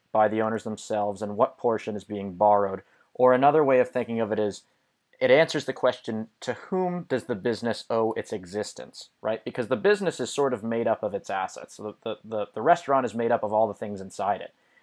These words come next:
And we have to ask ourselves when we're looking at this equation, this, this equation tells us of all the assets that we're looking at here, of all the stuff that the business has to work with, how much of it does it have the owners to thank, and how much of it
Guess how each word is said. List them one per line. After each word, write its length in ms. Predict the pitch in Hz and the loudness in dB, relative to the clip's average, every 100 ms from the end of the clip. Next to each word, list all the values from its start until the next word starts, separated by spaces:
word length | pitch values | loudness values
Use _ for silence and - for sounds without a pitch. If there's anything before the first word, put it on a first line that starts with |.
| _ _ - | _ _ 0
And 360 | 123 120 117 - _ - | 2 2 -2 -8 _ -14
we 200 | 104 127 | -6 -2
have 240 | 127 151 - | 4 4 4
to 120 | 131 | 2
ask 260 | 123 135 - | 2 2 0
ourselves 400 | 117 117 110 107 | -2 0 -2 -2
when 100 | 104 | -4
we're 140 | 107 | -2
looking 180 | 123 120 | -2 -2
at 60 | |
this 160 | 107 - | -6 -8
equation, 440 | 104 117 117 107 | -4 0 0 -2
this, 140 | 117 - | -6 -6
this 220 | - 113 | -8 -8
equation 360 | - 123 110 104 | -2 0 0 -2
tells 320 | 117 120 110 | 2 2 2
us 220 | 104 - _ _ | -2 -6 _ _
of 140 | - 120 | 2 6
all 160 | 156 | 6
the 140 | 147 117 | 6 2
assets 360 | 113 - 113 | 0 -2 -8
that 140 | - 110 | -6 -4
we're 100 | 107 | -4
looking 240 | 113 107 | -4 -6
at 120 | 101 | -8
here, 160 | 101 101 | -6 -4
of 100 | 104 | 2
all 120 | 123 | 2
the 80 | 131 | 2
stuff 260 | - 127 - | -2 -4 -4
that 100 | - | -12
the 60 | |
business 400 | 92 110 107 104 | -4 -4 -4 -6
has 220 | 107 104 90 | -4 -4 -6
to 80 | |
work 280 | 98 110 107 | -6 -6 -2
with, 220 | 123 135 _ _ _ _ _ _ | -2 -4 _ _ _ _ _ _
how 220 | - 196 | 2 4
much 260 | 185 165 - | 6 4 4
of 100 | 135 | -2
it 140 | - | 0
does 180 | 123 107 | 0 2
it 100 | 113 | 2
have 360 | 110 110 107 101 | 4 6 4 -2
the 220 | 104 107 | -6 -2
owners 340 | 113 156 175 - | 0 0 -4 -6
to 100 | 107 | -8
thank, 380 | - 95 117 - _ _ _ | -8 -10 -10 -16 _ _ _
and 100 | - | -6
how 180 | 123 165 | 2 4
much 240 | 165 160 | 4 0
of 120 | 135 117 | 0 0
it 220 | - | 0